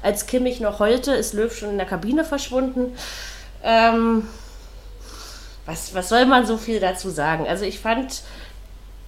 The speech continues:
weil wir vor-, vorhin vor-, in der Vorbesprechung gesagt haben, ob das Spiel nur so schlimm war. Klar, wenn man es mit den anderen Achtelfinals vergleicht, äh, steckt es weiter hinter zurück, das ist klar.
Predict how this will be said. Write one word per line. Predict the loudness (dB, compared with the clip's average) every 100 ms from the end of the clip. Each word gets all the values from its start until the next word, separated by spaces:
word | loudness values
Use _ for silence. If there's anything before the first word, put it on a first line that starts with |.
| -18 -18 -18 -16 -4
weil | -2 -2
wir | -4
vor-, | -8
vorhin | -2 2 2
vor-, | 2 0 0 -2 -2 -2
in | -4
der | -2
Vorbesprechung | -2 -2 -4 -2 -2
gesagt | -2 -2 -2 -2
haben, | -6
ob | -4
das | -6 -4
Spiel | 0 2
nur | 2
so | 0
schlimm | 0 4 6 6
war. | 4 2 0 -10 -18 -8 4
Klar, | 6 6
wenn | 4
man | 2
es | 0
mit | -4 -4
den | -2
anderen | 0 0
Achtelfinals | 0 -2 -4 -2 2 2 2 -2
vergleicht, | 0 2 0 -2 -4
äh, | -4 -4 -8 -10
steckt | -4 -2 -2
es | -4 2
weiter | 2 4 0
hinter | 0 0 -2
zurück, | -2 -2 -2
das | -2 -4
ist | -6 -4
klar. | 4 4 4